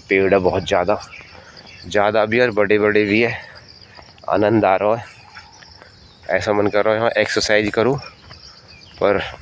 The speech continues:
exercise अब मैं यूँ ना कर सकूँ कि, क्योंकि मैं हो रहा हूँ थोड़ा सा लेट, मुझे जाना हो घर,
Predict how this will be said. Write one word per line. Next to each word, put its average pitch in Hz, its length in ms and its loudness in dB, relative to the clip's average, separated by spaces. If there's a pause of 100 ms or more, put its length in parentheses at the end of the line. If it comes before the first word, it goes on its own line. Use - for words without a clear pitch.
(920)
exercise 110 560 0
अब 110 80 0
मैं 113 160 4
यूँ 110 160 4
ना 110 80 4
कर 107 180 -2
सकूँ 113 320 0
कि, 123 380 2 (1500)
क्योंकि 107 160 0
मैं 107 140 4
हो 101 120 2
रहा 107 100 6
हूँ 107 80 2
थोड़ा 110 220 0
सा 104 120 -2
लेट, 107 300 0 (840)
मुझे 98 220 2
जाना 95 280 0
हो 92 80 0
घर, 101 300 -4